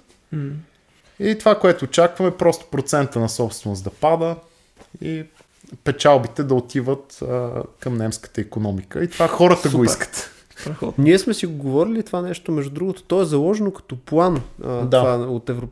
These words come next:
Speaker 3: от икономическия форум, че съответно да, да не притежаваме нищо и да бъдем щастливи.
Speaker 1: Е, да.
Speaker 2: Точно.
Speaker 1: Световният икономически форум, не европейски. Добре.
Speaker 3: Световният, да, точно.
Speaker 1: Добре, а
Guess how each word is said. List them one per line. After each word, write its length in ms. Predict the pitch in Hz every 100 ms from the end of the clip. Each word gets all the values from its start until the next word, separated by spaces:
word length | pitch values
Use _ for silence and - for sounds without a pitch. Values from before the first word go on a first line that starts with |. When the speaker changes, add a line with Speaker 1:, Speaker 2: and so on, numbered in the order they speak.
| -
Speaker 3:
от 280 | 123 117 120
икономическия 600 | - 127 135 - - 117
форум, 520 | - 123 123 175 214 - _ _ _ - - - _ _
че 440 | - 165 165 160 156
съответно 540 | - 147 - 165 151
да, 240 | 139 135 127
да 200 | 123 127
не 80 |
притежаваме 640 | 123 120 127 123 156 135 123
нищо 280 | 165 -
и 40 | 175
да 80 | 170
бъдем 220 | 170 170
щастливи. 440 | - 165 - 143 110
Speaker 1:
Е, 100 | -
да. 160 | 139 78
Speaker 2:
Точно. 400 | - 143 131 -
Speaker 1:
Световният 460 | 147 131 165 156 131
икономически 460 | - 127 127 -
форум, 200 | - 131
не 80 | 131
европейски. 500 | 131 120 - - - 143
Добре. 140 | 135
Speaker 3:
Световният, 380 | - 135 113 98
да, 160 | 92 87
точно. 300 | 110 101 131
Speaker 1:
Добре, 300 | 147 156 -
а 200 | 139 139